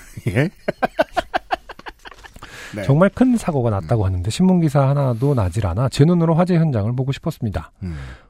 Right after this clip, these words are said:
Speaker 2: 혼자 가려고 했는데 아내와 초등학생 딸 아이가 함께 가자며 나섰습니다.
Speaker 1: 음.
Speaker 2: 자유로 타고 파주 들렀다가 의정부로 가다 보니 오랜만에 가족 나들이 하는 기분도 들었습니다. 음. 이런 건 보험이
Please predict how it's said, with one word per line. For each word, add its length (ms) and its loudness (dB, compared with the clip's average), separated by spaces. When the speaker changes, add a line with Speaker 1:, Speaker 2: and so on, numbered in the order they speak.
Speaker 2:
혼자 220 2
가려고 340 0
했는데 320 -4
아내와 420 0
초등학생 480 -4
딸 240 -2
아이가 200 -2
함께 260 -4
가자며 380 -4
나섰습니다. 760 -6
Speaker 1:
음. 60 -10
Speaker 2:
자유로 720 0
타고 440 -2
파주 280 2
들렀다가 420 -2
의정부로 460 0
가다 220 -4
보니 460 -2
오랜만에 480 -2
가족 260 -4
나들이 360 0
하는 200 -4
기분도 540 -4
들었습니다. 1040 -6
음. 400 -8
이런 240 -8
건 100 -6
보험이 960 0